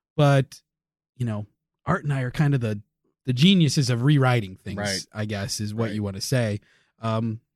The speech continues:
Speaker 1: you know, instead of a hand
Speaker 2: Very
Speaker 1: job.
Speaker 2: Leech-like.
Speaker 1: Yeah.
Speaker 2: You know, we can't create anything fucking good ourselves, but fuck, we're like a lamprey. We could, we'll fucking attach ourselves to a shark and just eat the scraps.
Speaker 1: Right. Yeah, <laughs> exactly.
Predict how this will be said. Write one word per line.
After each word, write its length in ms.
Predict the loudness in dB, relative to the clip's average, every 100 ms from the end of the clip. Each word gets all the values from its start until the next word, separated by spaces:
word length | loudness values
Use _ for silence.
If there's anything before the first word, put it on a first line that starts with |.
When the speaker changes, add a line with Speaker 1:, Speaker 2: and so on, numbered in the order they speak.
| _ _
Speaker 1:
you 100 | -8
know, 180 | -8 -8
instead 320 | -10 -2 2
of 60 | 2
a 60 |
hand 300 | 2 6 6
Speaker 2:
Very 200 | 6 4
Speaker 1:
job. 60 | 4
Speaker 2:
Leech-like. 840 | 4 4 2 -4 -6 -8 -14 -20 _ _
Speaker 1:
Yeah. 360 | -4 -4 -6 -10 _
Speaker 2:
You 80 | 2
know, 100 | 4
we 80 | 4
can't 300 | 2 2 2
create 260 | 4 6
anything 640 | 8 6 6 6 6 4 0 _
fucking 280 | 0 2 4
good 160 | 6 6
ourselves, 460 | 6 6 6 4
but 140 | 2 -2 -4 -14 _ _
fuck, 220 | 0 4
we're 100 | 4
like 120 | 4
a 40 | 6
lamprey. 480 | 6 6 6 4
We 100 | 2
could, 200 | -2 -4 -2
we'll 180 | -2 0
fucking 340 | 0 0 0
attach 340 | -2 2 2 2
ourselves 300 | 2 4 2
to 100 | 0
a 60 |
shark 360 | 2 4 4 2
and 80 | 0
just 100 | 0
eat 120 | -4
the 80 | -6
scraps. 580 | -4 0 0 -2 -4 2
Speaker 1:
Right. 360 | 6 6 6
Yeah, 300 | 2 2 4 2
<laughs> 40 | 2
exactly. 800 | 2 0 2 2 2 2 0